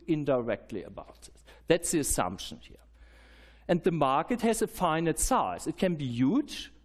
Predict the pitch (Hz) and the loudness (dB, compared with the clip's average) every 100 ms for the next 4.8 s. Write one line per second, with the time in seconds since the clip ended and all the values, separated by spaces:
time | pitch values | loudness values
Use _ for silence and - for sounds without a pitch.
0 | _ 160 - 196 185 185 170 151 202 262 | _ -4 2 2 4 4 4 4 2 0
1 | - 165 175 180 160 185 180 139 165 202 | 0 2 2 0 0 2 2 2 0 2
2 | 175 - 123 117 139 156 160 156 156 - | -2 2 2 2 0 -2 -2 0 -2 -2
3 | 131 113 147 160 180 135 139 226 - - | -4 0 0 0 0 2 2 2 -4 -16
4 | - - 226 208 214 185 151 | -20 0 2 2 2 0 0